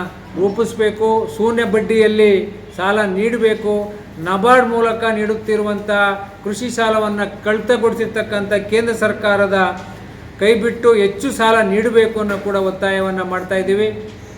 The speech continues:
ಮತ್ತು ಅದೇ ರೀತಿ ವಿದ್ಯುತ್ ಖಾಸಗೀಕರಣ ಮಾಡಬಾರ್ದು, ರೈತರಿಗೆ ಖಾಸಗೀಕರಣ ಮಾಡಿದ್ರೆ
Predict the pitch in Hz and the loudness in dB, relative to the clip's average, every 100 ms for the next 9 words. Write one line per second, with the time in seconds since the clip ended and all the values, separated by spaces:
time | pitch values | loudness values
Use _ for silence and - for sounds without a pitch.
0 | - 175 - 208 233 240 233 233 226 226 | -14 -6 2 6 6 6 2 0 0 0
1 | 202 220 - - - - - - 190 202 | -2 -8 -18 -20 -20 -20 -20 -10 -6 -4
2 | 196 254 226 214 214 226 233 233 226 208 | -2 -2 -2 0 2 2 0 0 0 2
3 | 214 220 220 220 214 214 214 - - - | 2 2 2 2 4 2 0 -4 -12 -8
4 | 170 214 247 240 233 220 220 208 196 - | 0 0 2 2 2 4 4 2 -2 -8
5 | - - - - - - 190 208 233 226 | -16 -20 -20 -20 -12 -4 0 0 0 0
6 | 226 214 196 208 247 247 226 180 139 - | 0 0 2 4 6 6 4 2 -2 -10